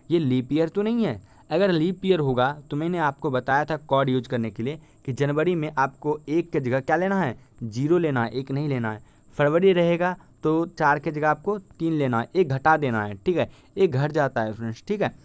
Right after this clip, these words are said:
इसलिए सबसे पहले जब भी आप क्वेश्चंस को, कैलेंडर के किसी भी क्वेश्चंस को हल करें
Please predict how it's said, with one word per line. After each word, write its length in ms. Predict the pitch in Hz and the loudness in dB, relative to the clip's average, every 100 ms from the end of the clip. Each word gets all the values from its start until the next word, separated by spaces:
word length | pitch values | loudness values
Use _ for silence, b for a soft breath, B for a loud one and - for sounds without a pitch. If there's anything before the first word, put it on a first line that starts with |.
| B B 165 | B B -8
इसलिए 200 | 175 175 | -4 -4
सबसे 200 | 175 185 | -4 -6
पहले 280 | 185 196 180 | -2 0 0
जब 220 | 131 135 | -2 0
भी 80 | 180 | 0
आप 180 | 175 | -2
क्वेश्चंस 300 | 175 170 175 | -2 -6 -6
को, 120 | 170 175 | -6 -6
कैलेंडर 400 | - 160 170 170 | -4 -4 -2 -4
के 120 | 170 | -4
किसी 300 | 165 156 196 | -8 -6 -4
भी 80 | 180 | -2
क्वेश्चंस 320 | 160 165 151 | -4 -4 -6
को 80 | 143 | -2
हल 140 | 147 | -2
करें 220 | 139 135 | -2 -4